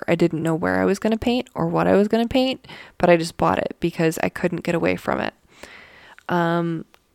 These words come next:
something else is that I've always been drawn to, like, natural wood tones paired with white. Like,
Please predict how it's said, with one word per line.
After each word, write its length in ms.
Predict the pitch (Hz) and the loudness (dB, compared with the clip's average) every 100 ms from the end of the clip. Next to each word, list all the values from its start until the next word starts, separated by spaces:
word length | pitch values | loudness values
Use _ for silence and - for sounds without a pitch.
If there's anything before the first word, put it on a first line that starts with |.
| _ | _
something 420 | - 196 196 202 | -8 -4 -2 -4
else 580 | - 160 160 233 - - - | -2 0 0 0 -4 -10 -6
is 200 | 170 175 | -6 -2
that 220 | 170 165 | -2 0
I've 180 | 170 165 - | -2 -4 -2
always 440 | 151 170 180 175 170 | 2 2 2 -2 -4
been 200 | 175 170 | -4 -4
drawn 400 | 175 170 170 175 | -2 -2 -2 -4
to, 200 | - - | -8 -8
like, 360 | - - - - - - - - | -8 -8 -12 -20 -20 -20 -20 -8
natural 640 | 175 175 185 - 180 170 | -2 -2 -2 -2 -2 -2
wood 300 | 170 202 - | 0 -2 -2
tones 800 | - 208 226 262 302 294 - - _ _ _ | 0 2 2 0 -4 -4 -8 -10 _ _ _
paired 420 | - 185 175 175 | -2 2 4 4
with 680 | 175 170 165 170 - - - _ _ _ _ _ _ _ _ _ - | 2 0 2 0 -6 -20 -20 _ _ _ _ _ _ _ _ _ -16
white. 760 | 175 170 170 - - - - - _ - - _ _ _ _ _ _ _ _ _ _ _ _ - | -8 0 2 2 -2 -6 -16 -18 _ -20 -20 _ _ _ _ _ _ _ _ _ _ _ _ -6
Like, 320 | 170 170 | -2 -2